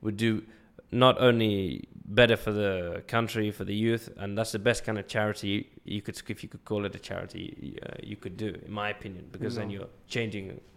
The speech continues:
Speaker 2: I love
Speaker 1: many
Speaker 2: that.
Speaker 1: people's lives.
Speaker 2: So that, I guess that's really close to your heart. So when you're not driving, what do you like to do?
Speaker 1: To be honest, man, I'm like you. I'm a hustler.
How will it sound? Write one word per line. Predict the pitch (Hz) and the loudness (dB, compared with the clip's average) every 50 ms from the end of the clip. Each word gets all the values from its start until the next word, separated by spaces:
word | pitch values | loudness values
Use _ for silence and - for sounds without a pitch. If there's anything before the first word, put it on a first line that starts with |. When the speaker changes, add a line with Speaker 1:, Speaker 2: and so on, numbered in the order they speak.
| - - | -10 -4
Speaker 2:
I | 123 117 117 | -2 0 0
love | 127 127 113 | 0 0 0
Speaker 1:
many | 110 110 120 | 0 2 2
Speaker 2:
that. | 113 110 | 0 0
Speaker 1:
people's | - - 101 - | -4 -6 -8 -6
lives. | 98 90 - - | -6 -6 -6 -6
Speaker 2:
So | - 117 120 120 | -4 -4 -4 -2
that, | 123 135 135 127 - - - - - - - - - - - - - | -2 -2 -2 -2 -4 -8 -14 -18 -20 -20 -20 -20 -20 -20 -20 -14 -12
I | 127 | -8
guess | 120 131 123 - | -6 -6 -4 -4
that's | - 123 - - | -4 -6 -4 -2
really | 135 127 120 | -2 -2 -2
close | - - 127 117 110 - | -2 -2 -2 -2 -2 -4
to | - 113 | -4 -4
your | 110 | -2
heart. | 120 120 113 107 - - _ - | 0 0 0 0 -2 -6 _ -4
So | - 143 | 0 2
when | 139 143 151 | 4 6 8
you're | 156 160 | 8 8
not | 175 180 175 - 123 | 8 6 4 4 2
driving, | 127 127 123 127 123 113 107 107 104 104 | 2 4 6 6 6 4 2 0 -2 0
what | 104 117 123 127 | 0 -2 -2 0
do | 135 | 0
you | 131 | 2
like | 127 123 113 110 | 2 2 2 0
to | - 110 | -2 -6
do? | 110 107 107 110 - - - - - - - _ _ _ _ _ _ _ _ _ - _ - - _ _ _ _ _ _ _ _ _ _ _ - - _ - | -6 -6 -6 -6 -10 -16 -20 -20 -20 -20 -20 _ _ _ _ _ _ _ _ _ -20 _ -20 -20 _ _ _ _ _ _ _ _ _ _ _ -20 -20 _ -12
Speaker 1:
To | - | -4
be | 131 127 | -2 0
honest, | 131 135 135 135 - | 2 0 0 0 0
man, | 135 123 | 0 0
I'm | 110 110 | 2 2
like | 113 113 113 - - | 2 0 0 0 -2
you. | 113 107 | -2 -2
I'm | 104 104 | -2 -4
a | 104 | -4
hustler. | - 113 104 - - - 95 87 | -4 -6 -6 -6 -8 -10 -10 -12